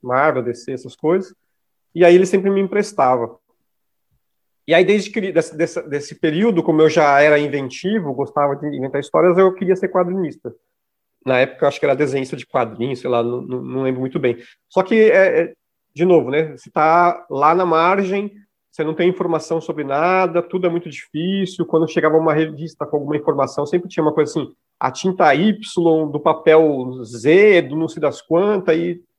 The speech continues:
era tudo muito confuso pra mim. É, eu comecei a trabalhar como office boy, e ali no centro de São Paulo, e comecei a ver os grafites na rua.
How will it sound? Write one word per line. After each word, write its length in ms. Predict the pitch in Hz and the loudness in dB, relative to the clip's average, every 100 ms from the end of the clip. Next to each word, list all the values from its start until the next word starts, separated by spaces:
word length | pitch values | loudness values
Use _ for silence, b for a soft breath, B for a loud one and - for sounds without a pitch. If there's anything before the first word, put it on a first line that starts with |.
| _ _ | _ _
era 140 | 170 190 | -4 -2
tudo 140 | 220 | -2
muito 160 | 220 - | -2 0
confuso 560 | 226 220 - 175 151 | 0 0 -4 -6 -4
pra 160 | 156 156 | -4 -4
mim. 220 | 120 117 _ _ _ _ _ _ _ - | -4 -10 _ _ _ _ _ _ _ -2
É, 400 | 147 151 147 - | 0 2 0 -2
eu 40 | |
comecei 260 | 165 185 220 | -2 0 0
a 80 | 208 | 0
trabalhar 460 | 160 175 170 170 | -4 -2 2 0
como 180 | 175 170 | 0 -4
office 260 | 170 - 180 | -4 -8 -8
boy, 420 | 143 151 170 240 - _ _ _ _ | 0 2 2 0 -6 _ _ _ _
e 520 | - 135 139 135 135 131 _ _ 135 | -14 -12 -10 -8 -8 -8 _ _ -2
ali 200 | 135 143 | 0 0
no 100 | 147 | -2
centro 220 | 147 - | -6 -10
de 60 | |
São 160 | - 151 | -6 -4
Paulo, 560 | 156 147 160 180 190 185 | 0 2 4 4 2 0
e 80 | |
comecei 340 | 185 180 180 196 | 0 0 2 2
a 40 | |
ver 100 | 170 | 4
os 100 | 180 | 4
grafites 400 | 170 185 196 - | 4 0 -4 -10
na 120 | 202 | -8
rua. 380 | 175 160 151 143 | -6 -6 -8 -8